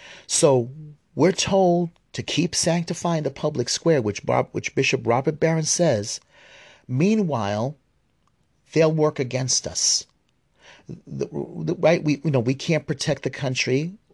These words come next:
uh, from illegal immigrants. They go down to the border. They set up an altar. They say, they say the liturgy. They say, you know, consecration, and they pass down the Holy Eucharist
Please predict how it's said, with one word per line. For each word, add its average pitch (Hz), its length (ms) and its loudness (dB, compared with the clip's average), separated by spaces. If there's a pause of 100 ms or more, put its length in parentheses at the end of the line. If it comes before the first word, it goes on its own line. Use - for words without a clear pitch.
(120)
uh, 110 340 0
from 120 260 -4
illegal 117 400 0
immigrants. 107 600 -2 (400)
They 175 240 4
go 160 280 2
down 143 400 -2
to 139 120 -10
the 139 60 0
border. 104 560 2 (480)
They 117 140 0
set - 240 2
up 143 120 0
an 139 120 2
altar. 98 640 -4 (400)
They 113 100 2
say, 139 380 2
they 127 160 0
say 143 280 2
the 131 140 2
liturgy. 98 460 0
They 98 120 -2
say, 123 300 -2 (120)
you 151 60 -4
know, 107 160 -2
consecration, 98 880 -4 (340)
and 117 140 0
they 107 120 2
pass 139 440 -2
down 131 220 0
the 117 80 0
Holy 147 320 2
Eucharist 131 760 -2